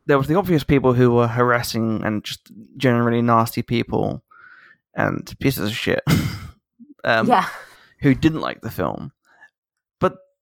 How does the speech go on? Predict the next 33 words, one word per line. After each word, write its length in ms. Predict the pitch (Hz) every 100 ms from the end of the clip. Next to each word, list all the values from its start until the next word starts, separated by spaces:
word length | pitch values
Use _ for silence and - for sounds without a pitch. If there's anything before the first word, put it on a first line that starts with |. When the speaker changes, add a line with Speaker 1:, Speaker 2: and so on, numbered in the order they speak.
| _ -
Speaker 1:
that 220 | 185 196
didn't 240 | 196 185 107
mean 180 | 175
that 160 | 160 -
everyone 280 | 147 147 151
who 100 | 135
didn't 200 | 123 127
like 180 | 123 -
the 80 | 127
film 400 | - 123 120 123
was 200 | 123 117
one 160 | 120
of 140 | 120 117
them. 760 | 117 - - - - - - _
Speaker 2:
Yeah. 300 | 320 453 453
Speaker 1:
And 120 | 247 -
then 180 | 220 320
you 140 | 311
had 140 | 208 370
Speaker 2:
No. 140 | 392
Speaker 1:
people 260 | 285 226 143
who 120 | 139
did 280 | 123 - 185
like 140 | 117 -
the 80 |
film, 420 | - - - - -
who 240 | 123 123 120
are 80 | -
also 220 | 208 214
Speaker 2:
Mm-hmm. 100 | 214
Speaker 1:
pieces 240 | 226 277 320
of 100 | -
shit, 240 | 101 87